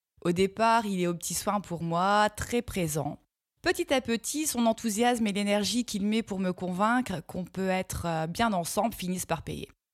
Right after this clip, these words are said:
Et ça marche tellement bien qu'à un moment, l'équation s'inverse et je tombe rapidement, follement amoureuse de lui. Au point que je deviens, euh, la plus investie des deux dans notre histoire. Dès notre troisième mois en couple,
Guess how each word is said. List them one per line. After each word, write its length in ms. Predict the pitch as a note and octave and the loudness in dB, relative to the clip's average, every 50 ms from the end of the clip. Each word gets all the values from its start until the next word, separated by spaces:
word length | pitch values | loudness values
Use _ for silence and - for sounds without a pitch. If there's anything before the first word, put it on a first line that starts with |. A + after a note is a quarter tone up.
| _ _ _ - | _ _ _ -4
Et 560 | - E3 E3 E3 D#3+ D#3+ D#3+ D#3+ D#3 D#3 D#3 D3+ | -2 0 0 2 0 0 0 0 0 0 -2 0
ça 200 | - - F3 E3+ | 2 2 2 2
marche 380 | E3+ E3 - - - - - | 2 0 0 0 -2 -4 0
tellement 440 | - C#4 C4+ B3+ G#3 F#3+ E3 D#3 D#3 | 2 2 2 4 2 2 0 0 -2
bien 480 | D3+ D#3 E3 F3 F3+ F#3+ F#3+ F#3 E3+ D#3+ - | -2 0 0 0 2 2 0 0 -2 -2 -2
qu'à 120 | - F#3+ F3+ | 0 0 2
un 40 | |
moment, 400 | F3 E3 D#3+ D#3+ E3 F3 F#3 F#3+ - - | 2 2 0 0 2 2 2 2 2 0
l'équation 580 | D#3+ F#3 G3 G#3 G3+ - F3+ E3 - - - F#3+ | 0 0 2 0 0 2 0 0 0 0 -2 -4
s'inverse 600 | - - F3+ F3 E3+ - - - - - - - | -2 -2 -2 -2 -2 -4 -6 -8 -8 -8 -10 -8
et 140 | - - D#3 | -4 -4 -2
je 140 | D3 D#3+ D#3+ | -2 -2 -4
tombe 280 | - - F#3+ G3+ F3+ D3 | -4 -4 -4 -4 -2 -4
rapidement, 800 | C#3+ C#3+ D#3 F#3 F#3 F3+ - - F3 E3 D#3+ D#3+ E3 F3 - - | -4 -4 -2 -2 -2 -2 -4 -6 -6 -4 -2 0 0 0 -2 -2
follement 720 | - - - - - C#4+ C4+ A#3+ G#3 G3 G3 G3 G#3+ G#3+ | -8 -12 -4 2 4 4 6 6 4 2 0 2 4 4
amoureuse 460 | G3 F3 F3 F3 F3 E3 F3 F3+ F3 E3 | 4 4 2 0 0 0 -2 -2 -2 -4
de 100 | E3+ F3 | -6 -6
lui. 260 | D#3 D#3+ - - - - _ _ _ _ _ _ _ _ - | -6 -8 -12 -16 -16 -18 _ _ _ _ _ _ _ _ 0
Au 100 | G#3 A3 | 2 2
point 280 | G3+ - B3 B3+ C4+ | 0 0 0 0 2
que 100 | B3 A#3+ | 2 2
je 100 | G#3 G3+ | 2 2
deviens, 540 | G3+ F3 G#3 G3+ F#3 F#3 G#3+ G#3+ G#3+ G#3 F#3 | 2 2 2 2 2 4 2 4 4 4 4
euh, 140 | E3 E3 E3+ | 4 4 6
la 120 | E3+ E3+ | 6 4
plus 220 | E3+ - A3 G3 G3 | 4 4 2 2 2
investie 520 | F#3 F#3 F3 F3+ F3 - - - - A3 | 2 2 2 0 0 -2 -2 -2 -2 0
des 120 | F3+ F3+ F3 | 2 2 2
deux 120 | E3+ G3 | 2 0
dans 100 | F#3+ F#3 | 0 0
notre 180 | E3+ E3 - - | -2 -2 -4 -4
histoire. 440 | F#3 E3+ - - - - - - - - _ _ _ _ _ _ _ _ _ _ - | -4 -6 -6 -6 -8 -8 -8 -12 -16 -16 _ _ _ _ _ _ _ _ _ _ -10
Dès 200 | - F3+ F3 G#3+ | -8 -4 0 0
notre 260 | G#3 G3 F#3+ - - | 2 2 0 0 -4
troisième 440 | F3+ - - F#3 F#3 E3+ F3+ F3+ F3+ | -4 0 2 2 2 2 2 0 0
mois 180 | F#3 F#3+ G3 F#3+ | 0 0 2 2
en 100 | F3 E3+ | 2 2
couple, 440 | - - - D#4+ E4 - - G3+ | 0 -2 -4 -4 -4 -2 -4 -4